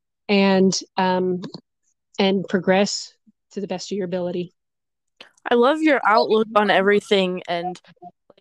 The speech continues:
Speaker 2: how you view. I mean, that's so, I'm so glad that I talked to you. I'm coming up on state finals here in a couple weeks, and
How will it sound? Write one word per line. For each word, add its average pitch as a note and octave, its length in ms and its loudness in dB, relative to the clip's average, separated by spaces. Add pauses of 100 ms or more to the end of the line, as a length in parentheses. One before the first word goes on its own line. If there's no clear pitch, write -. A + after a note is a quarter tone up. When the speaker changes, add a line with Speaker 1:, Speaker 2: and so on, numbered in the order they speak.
(120)
Speaker 2:
how G#3 180 0
you G#3+ 300 -8
view. F4+ 440 -10 (920)
I - 60 -10
mean, A3+ 160 -8
that's A3 260 -6
so, A#3+ 240 -4
I'm G#3 160 -8
so C4+ 240 -8
glad B3 220 -8
that A#3 100 -10
I F#3+ 140 -10
talked - 420 -12
to G#3 60 -20
you. F#3 200 -16 (360)
I'm A#3+ 160 -12
coming A#3+ 320 -12
up A3+ 160 -10 (220)
on G3+ 200 -14
state A3+ 280 -14 (100)
finals G3 380 -12
here G3 180 -16
in F#3+ 80 -14
a F#3+ 60 -18
couple F3+ 380 -14
weeks, F3+ 360 -14
and F#3 240 -12